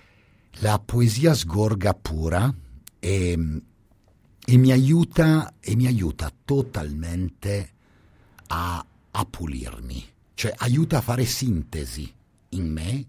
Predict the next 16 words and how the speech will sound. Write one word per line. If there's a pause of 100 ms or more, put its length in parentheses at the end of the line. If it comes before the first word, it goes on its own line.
a
trovare
un
centro, (240)
a
scrivere
le
cose
veramente (920)
o-, (680)
importanti
per
me
in
quel
momento,